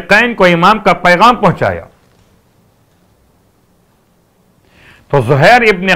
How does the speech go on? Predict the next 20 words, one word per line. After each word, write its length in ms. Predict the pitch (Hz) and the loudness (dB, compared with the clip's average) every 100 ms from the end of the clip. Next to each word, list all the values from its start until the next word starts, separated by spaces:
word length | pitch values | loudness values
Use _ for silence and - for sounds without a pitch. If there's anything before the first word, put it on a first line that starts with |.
| - | -2
कैन 440 | 190 233 262 247 - _ _ _ - | -2 0 -2 -4 -12 _ _ _ -4
अपने 260 | 160 165 | -4 -4
खैमे 360 | - 151 185 208 | -2 0 0 0
के 120 | 180 | 0
अंदर 240 | 185 190 214 | 0 0 -2
खाना 340 | - 175 202 | 0 0 0
खा 140 | 156 135 | 0 -2
रहे 220 | 131 107 | -2 -6
थे। 140 | 107 - _ _ _ _ _ _ _ _ _ _ _ _ _ _ _ - _ _ _ _ _ _ - | -10 -18 _ _ _ _ _ _ _ _ _ _ _ _ _ _ _ -20 _ _ _ _ _ _ -2
कासिद 460 | 156 196 196 226 | 0 2 0 2
इमाम 520 | 233 226 190 180 220 240 | 2 2 0 2 2 2
ने 140 | 208 | 0
आकर 280 | 180 185 208 196 - | 0 0 -4 -6 -2
पैगाम 360 | 185 170 226 | -2 2 2
पहुंचाया 500 | 208 185 151 113 95 82 - _ | 2 -2 -2 -4 -6 -10 -16 _
कि 60 | - - | -16 -4
आपको 260 | 151 180 202 | -2 0 0
इमाम 340 | 202 202 233 | 0 2 2
बुलाते 360 | 214 185 143 | 2 2 0
हैं। 80 | - | -2